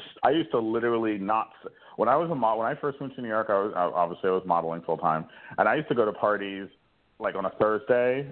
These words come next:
I wouldn't even go back to my apartment till Monday, and not even be tired. I would go to my shoots. The photographers had no idea. My agency had no idea. I'd pack a backpack with, like,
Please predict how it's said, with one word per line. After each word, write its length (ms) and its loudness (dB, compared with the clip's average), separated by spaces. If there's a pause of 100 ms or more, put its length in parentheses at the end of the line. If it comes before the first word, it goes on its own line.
I 100 4
wouldn't 220 0
even 160 -6
go 160 2
back 220 -2
to 40 -8
my 120 0
apartment 480 -2
till 80 -8
Monday, 480 -4 (340)
and 180 -2
not 240 0
even 220 -10
be 120 -8
tired. 440 2
I 80 2
would 120 0
go 100 4
to 80 2
my 160 0 (100)
shoots. 280 -4 (600)
The 80 4
photographers 540 -4
had 200 -2
no 200 0
idea. 520 0
My 140 -4
agency 400 -8
had 140 2
no 160 2
idea. 340 2
I'd 80 0
pack 240 0
a 60 -2
backpack 500 0
with, 100 -8
like, 160 -2